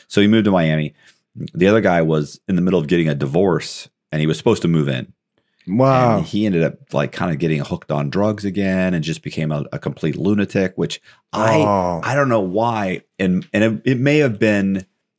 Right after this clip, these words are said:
Speaker 1: a misunderstanding on my part. When I met the guy, I thought he'd been sober for, for, like, five or six years. But then when the, when he kind of went off the deep end,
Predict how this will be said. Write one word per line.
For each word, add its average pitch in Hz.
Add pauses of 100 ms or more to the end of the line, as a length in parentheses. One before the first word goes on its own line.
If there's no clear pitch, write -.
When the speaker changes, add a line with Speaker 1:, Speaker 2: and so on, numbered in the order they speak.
Speaker 1:
a 90
misunderstanding 95
on 78
my 80
part. 143 (580)
When 95
I 90
met 98
the 113
guy, 80 (100)
I 110
thought 156
he'd 113
been 85
sober 98
for, 73
for, -
like, 71 (300)
five 92
or 87
six -
years. 101 (640)
But 87
then 131
when 127
the, 101
when 98
he 90
kind 98
of 82
went 92
off 87
the 78
deep 117
end, 80